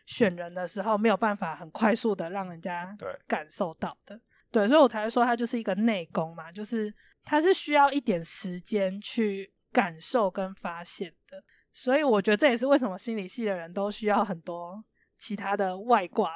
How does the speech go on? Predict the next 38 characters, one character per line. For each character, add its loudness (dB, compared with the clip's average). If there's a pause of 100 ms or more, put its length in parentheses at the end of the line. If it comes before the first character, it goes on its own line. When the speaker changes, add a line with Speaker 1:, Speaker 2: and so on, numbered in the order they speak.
Speaker 1:
就 -4
是， 0 (380)
<laughs> 4
呃， 6
附 10
属 4
技 -4
能。 -10 (400)
Speaker 2:
所 6
以 6
你 2
的 4
外 8
挂 6
就 2
是 -6
教 0
程 -16
这 -12
样 -8
子 -20
吗？ -20 (100)
Speaker 1:
对。 -20 (320)
算 -2
是 -8
吧。 -14 (300)
Speaker 2:
嗯。 -12 (480)
Speaker 1:
对 -6
啊， -6
因 4
为 4
这 -2
个 6
外 6
挂 4
毕 -4
竟 -6
跟 -4